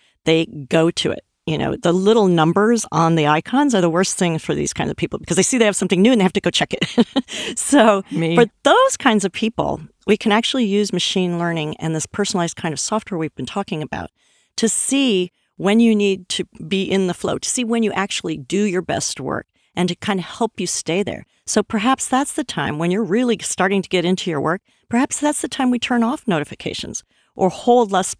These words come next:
Speaker 1: high priority notifications away from you. Turn off that inbox, you know, dinger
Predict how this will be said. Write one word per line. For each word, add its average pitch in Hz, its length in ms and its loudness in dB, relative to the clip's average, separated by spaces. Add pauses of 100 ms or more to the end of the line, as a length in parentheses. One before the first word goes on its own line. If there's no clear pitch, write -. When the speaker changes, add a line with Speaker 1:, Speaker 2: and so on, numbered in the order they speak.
Speaker 1:
high 185 160 2
priority 160 540 -2
notifications 143 640 -6
away 147 280 -2
from 139 260 -6
you. - 140 -8 (360)
Turn 185 300 0
off 170 260 0
that 165 260 -4
inbox, 151 640 -2 (320)
you 151 140 -2
know, 131 100 -2
dinger 131 480 -4